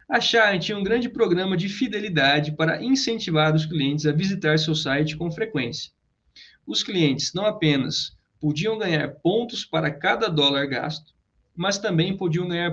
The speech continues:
pontos revisitando suas contas pessoais por sete dias consecutivos, assistindo a transmissões ao vivo, fazendo upload de avaliações de fotos pessoais e participando de concursos de roupas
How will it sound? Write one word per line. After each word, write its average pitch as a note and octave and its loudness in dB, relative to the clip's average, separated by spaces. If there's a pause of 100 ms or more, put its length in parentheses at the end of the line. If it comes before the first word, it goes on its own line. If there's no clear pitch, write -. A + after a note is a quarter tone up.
pontos E3+ -2
revisitando G#3 0
suas F#3 -4
contas F3 -2
pessoais - 0 (360)
por B2 -10
sete F#3+ -2
dias F#3 -2
consecutivos, G3+ -4 (420)
assistindo F#3 -4
a G#3 2
transmissões E3+ 0
ao D3 0
vivo, C3+ -2 (420)
fazendo C#3+ 0
upload D#3+ 4
de C3+ 2
avaliações C#3+ 0
de G#3+ -4
fotos C#3+ 0
pessoais D3 -4 (360)
e C4 -4
participando G#3+ -2
de F#3 -8
concursos F3 -2
de F#3 -2
roupas F3 0